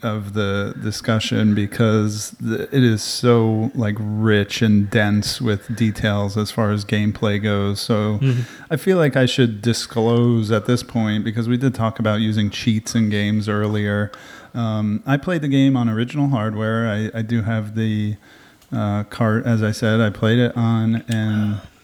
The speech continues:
Speaker 1: an original Super Nintendo, but I also used an original Super Nintendo Game Genie <laughs> because, um, to be quite honest, early in the game, or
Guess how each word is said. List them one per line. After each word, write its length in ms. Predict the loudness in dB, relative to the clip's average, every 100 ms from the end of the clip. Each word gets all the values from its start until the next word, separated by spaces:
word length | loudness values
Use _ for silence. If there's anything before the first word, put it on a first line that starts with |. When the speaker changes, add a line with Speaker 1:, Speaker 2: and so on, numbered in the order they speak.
| -8
Speaker 1:
an 320 | -6 -4 -2
original 400 | 2 2 4 2 2
Super 280 | 0 0
Nintendo, 460 | 0 0 0 0 2
but 120 | 2
I 120 | 2 2
also 280 | 2 0
used 460 | -2 2 2 2 0
an 180 | 0 0
original 540 | 0 2 2 4 2
Super 280 | -2 -6 -2
Nintendo 400 | -2 -2 -2 -4
Game 300 | -4 -2 -2
Genie 580 | 0 0 0 0 2 2 2
<laughs> 60 |
because, 800 | 0 -4 -4 -8 0 0 0 -4 -6 -2 -4 -2 -4 -2
um, 640 | 0 2 2 2 0 -2 -6 _ -8 -8 -8 -18 -14
to 120 | -6 -2
be 320 | 2 4 2
quite 380 | -2 -2 0 2
honest, 440 | 2 2 0 -2
early 400 | -4 -2 2 2
in 140 | 4 2
the 100 | 2
game, 480 | -2 -4 -4 -4 -4
or 400 | -4 -4 -6 -10